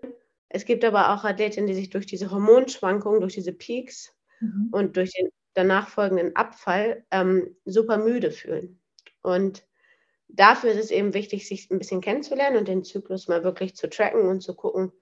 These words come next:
Speaker 1: wie man sich in dieser Phase fühlt. Und da muss man eben wirklich sehr individuell drauf eingehen,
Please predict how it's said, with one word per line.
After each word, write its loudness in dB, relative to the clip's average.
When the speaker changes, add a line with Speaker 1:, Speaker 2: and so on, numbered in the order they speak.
Speaker 1:
wie -4
man 4
sich -4
in -2
dieser -4
Phase -4
fühlt. -2
Und 2
da 10
muss 4
man 4
eben 4
wirklich -4
sehr 4
individuell 0
drauf -4
eingehen, -4